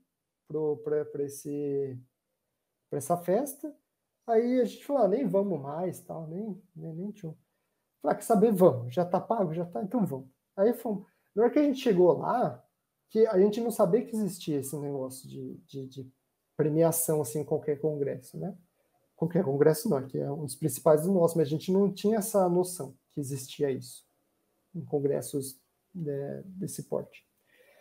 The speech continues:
E aí a gente chegou lá, <laughs> o, o, o pessoal todo assim afobado, não sei o que, "Onde vocês estavam, onde vocês estavam?" Aí quando foi ver, é, a, a Nil, minha companheira, tinha ganhado um prêmio,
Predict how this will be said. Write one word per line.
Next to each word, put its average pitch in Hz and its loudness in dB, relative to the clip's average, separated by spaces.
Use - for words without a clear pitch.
E 247 6
aí 240 12
a 233 6
gente 254 6
chegou 214 8
lá, 180 8
<laughs> - -10
o, 240 2
o, 233 -4
o - -18
pessoal 226 4
todo 240 2
assim 233 0
afobado, 214 2
não 202 0
sei 214 -6
o 208 -8
que, - -4
"Onde 240 -2
vocês 247 0
estavam, 240 -2
onde 226 -4
vocês 233 -4
estavam?" 247 -4
Aí 156 10
quando 226 10
foi 226 10
ver, 202 6
é, 175 10
a, 170 2
a 151 0
Nil, 151 2
minha 175 0
companheira, 156 4
tinha 165 2
ganhado 151 2
um 226 0
prêmio, 202 0